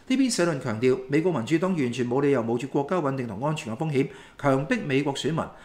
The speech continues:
喺侵侵同拜登兩個有缺陷嘅候選人之間做出抉擇。拜登參與辯論會之後，令美國嘅人民親眼見識咗拜登嘅衰老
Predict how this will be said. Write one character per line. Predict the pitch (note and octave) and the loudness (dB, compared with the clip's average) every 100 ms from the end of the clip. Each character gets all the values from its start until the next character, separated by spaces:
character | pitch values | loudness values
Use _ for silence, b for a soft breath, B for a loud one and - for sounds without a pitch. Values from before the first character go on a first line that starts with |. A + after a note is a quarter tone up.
| B | B
喺 | - | -6
侵 | - G3 G3 | -2 2 2
侵 | G3 F3+ | 0 -2
同 | G2 - | -4 -4
拜 | A#2 | -4
登 | B2 C#3+ A2+ | -2 -4 -4
兩 | A2 A2+ | -4 -2
個 | A#2+ | -2
有 | G#2+ | -2
缺 | - A#2+ | -4 -4
陷 | A2 A2+ | -6 -4
嘅 | B2+ B2 - - - | -2 -2 -6 -20 -8
候 | A#2 A2+ | -6 -4
選 | D#3 | -4
人 | G#2 | -6
之 | A2+ | -6
間 | B2+ D#3+ D#3+ B B - | -2 -2 -2 B B -4
做 | C3 B2 | -2 -2
出 | C#3+ | -4
抉 | D#3 B2+ | -4 -4
擇。 | - G2+ - - B B B B B | -4 -6 -8 -20 B B B B B
拜 | F#3 F#3 | 0 2
登 | A#3 A3+ | 2 0
參 | G#3+ G#3 | 2 2
與 | F#3 | 2
辯 | C#3+ C3 | 2 -2
論 | A#2+ | 0
會 | C3 | 0
之 | D#3 D#3+ | 2 0
後， | A#2 B2 | 0 -4
令 | D3 C#3+ | -4 0
美 | B2+ | 0
國 | C#3+ D3 | 0 -2
嘅 | D3+ C#3+ | -4 -2
人 | C3 A2+ | -2 -2
民 | A2 | -4
親 | - A3 G3+ | -4 -2 0
眼 | F3 | 0
見 | D#3+ D#3 | -2 0
識 | F#3+ | 0
咗 | C3+ D3 B B - | 0 -2 B B -2
拜 | D3 D3+ | 0 2
登 | D#3+ E3 | 0 0
嘅 | B2+ | 0
衰 | - - G#3+ F#3+ | 0 4 6 6
老 | C3 B2 | 6 4